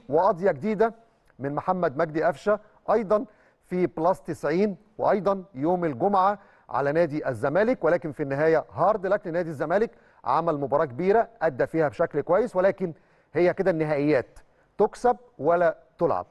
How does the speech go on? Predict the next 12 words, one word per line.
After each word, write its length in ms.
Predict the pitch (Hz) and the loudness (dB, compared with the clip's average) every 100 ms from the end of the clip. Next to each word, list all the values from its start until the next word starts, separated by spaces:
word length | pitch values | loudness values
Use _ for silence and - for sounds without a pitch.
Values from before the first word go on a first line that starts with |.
| _ | _
مبروك 380 | 120 127 156 156 | -6 -2 -2 0
للأهلي، 460 | 143 160 202 214 208 | 0 2 2 0 -6
إنجاز 320 | 135 131 165 | -8 -2 0
جديد، 420 | 120 131 180 214 - | -2 -4 -2 -2 -6
بطولة 320 | 127 170 151 | -2 0 0
جديدة، 440 | 113 202 202 240 - _ - | 0 0 0 0 -4 _ -4
نقفل 300 | 165 160 147 | -2 -2 -4
الصفحة 460 | - 214 - 220 | 0 -2 0 -2
ونركز 680 | 143 147 143 165 151 139 - _ _ _ | -2 -2 -2 -2 -4 -8 -12 _ _ _
في 100 | 170 | 0
اللي 160 | 151 | 0
جاي. 200 | 110 98 | 0 -2